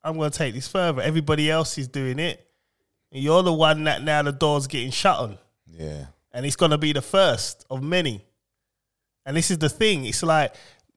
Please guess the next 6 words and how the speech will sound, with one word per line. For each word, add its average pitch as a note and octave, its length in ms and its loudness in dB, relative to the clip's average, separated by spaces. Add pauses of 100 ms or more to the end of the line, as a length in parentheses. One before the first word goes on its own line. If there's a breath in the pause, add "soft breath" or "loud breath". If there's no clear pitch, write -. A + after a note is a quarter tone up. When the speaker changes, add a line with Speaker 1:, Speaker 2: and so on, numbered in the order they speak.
(1600)
Speaker 1:
you D#3+ 260 -4
pursue A3 640 2
these F#3+ 260 -4
guys, E3 760 4 (540)
but - 120 0
understand F3+ 880 2